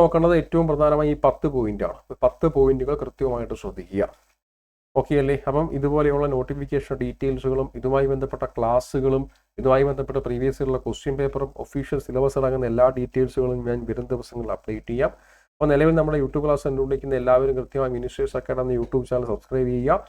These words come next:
തൊട്ടപ്പുറത്ത് ബെൽ ബട്ടൺ ക്ലിക്ക് ചെയ്യുക, all നോട്ടിഫിക്കേഷൻ അലേർട്ട് കൊടുക്കുക. ശ്രദ്ധിക്കേണ്ട മറ്റൊരു കാര്യം, എന്തെങ്കിലും ഒരു ഡൗട്ട്,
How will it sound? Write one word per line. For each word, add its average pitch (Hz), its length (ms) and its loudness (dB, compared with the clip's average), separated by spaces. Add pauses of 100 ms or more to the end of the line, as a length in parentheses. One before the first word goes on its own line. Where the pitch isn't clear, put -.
(220)
തൊട്ടപ്പുറത്ത് 123 440 -2
ബെൽ 117 180 0
ബട്ടൺ 131 240 -2
ക്ലിക്ക് 127 200 -2
ചെയ്യുക, 135 280 0
all 120 160 -2
നോട്ടിഫിക്കേഷൻ 123 580 -6
അലേർട്ട് 120 300 -4
കൊടുക്കുക. 123 280 0 (600)
ശ്രദ്ധിക്കേണ്ട 160 360 4
മറ്റൊരു 151 300 0
കാര്യം, 147 240 0
എന്തെങ്കിലും 151 380 0
ഒരു 135 100 -4
ഡൗട്ട്, 104 320 2